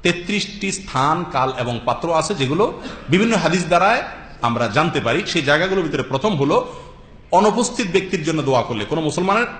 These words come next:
পেছনে অগোচরে দোয়া করলে সেই দোয়া আপনার জন্য আল্লাহ মঞ্জুর করবেন ইনশাআল্লাহ। নাম্বার দুই, মাজলুম ব্যক্তি বদদোয়া করলে জালেমের বিরুদ্ধে সেটা কবুল হয়। নাম্বার তিন, কোনো বাবা তার সন্তানের জন্য নেক দোয়া হোক, বদদোয়া হোক করলে সেটাও কি হয়?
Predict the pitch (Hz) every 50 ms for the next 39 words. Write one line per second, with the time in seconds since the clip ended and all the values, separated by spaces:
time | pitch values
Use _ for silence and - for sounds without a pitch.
0 | - - - - - 185 185 185 214 214 240 220 180 175 170 170 180 170 156 160
1 | 151 156 151 165 170 196 220 254 302 - - - - - - - - - 180 175
2 | 151 151 156 170 208 208 165 151 - 151 135 123 135 127 123 117 113 120 120 117
3 | 113 113 113 107 - 113 110 120 123 117 - 143 147 175 185 170 160 175 185 180
4 | 165 202 233 262 262 - - - - - - 135 170 185 - 180 214 285 302 294
5 | 254 220 - - - - 226 247 254 190 170 160 135 127 147 160 156 135 - 165
6 | 165 175 156 131 143 139 139 139 139 127 131 135 127 127 123 - 131 143 127 -
7 | 156 170 180 175 185 214 208 220 131 135 143 139 - - 208 220 240 262 277 277
8 | - - - - - - - - - - 160 165 170 165 135 120 127 131 135 170
9 | 180 - 175 151 - - - 151 151 156 202 202 202 165 143 156 151 147 143 135
10 | 139 165 185 180 - 196 202 190 214 240 208 165 165 147 127 127 143 131 - 160
11 | 135 - - 151 143 135 131 147 143 175 190 180 208 196 190 190 151